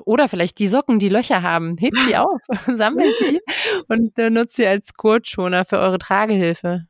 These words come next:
Speaker 2: Genau, und nicht, also wie gesagt, es geht auch am Tragetuch. Gerade bei der Wickelkreuztrage kannst du das auch über die Stränge rechts und links machen, so dass es einfach, wenn das Kind viel sabbert, ähm,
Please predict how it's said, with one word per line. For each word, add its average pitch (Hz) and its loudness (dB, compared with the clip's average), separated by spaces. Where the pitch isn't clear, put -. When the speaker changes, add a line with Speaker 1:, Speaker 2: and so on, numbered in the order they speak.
Speaker 2:
Genau, 208 2
und 190 -2
nicht, 254 -2
also 233 -2
wie 302 0
gesagt, 311 0
es 214 -10
geht 254 -4
auch 240 -4
am 220 -2
Tragetuch. 226 -4
Gerade 208 -4
bei 214 0
der 196 0
Wickelkreuztrage 233 -2
kannst 214 -6
du 220 -6
das 202 -8
auch 220 -4
über 233 -2
die 196 -8
Stränge 233 -4
rechts 233 -6
und 233 -2
links 226 -4
machen, 226 -4
so 247 -2
dass 240 -2
es 233 -6
einfach, 220 -2
wenn 208 -2
das 214 -4
Kind 226 -4
viel 214 -2
sabbert, 208 0
ähm, 180 -6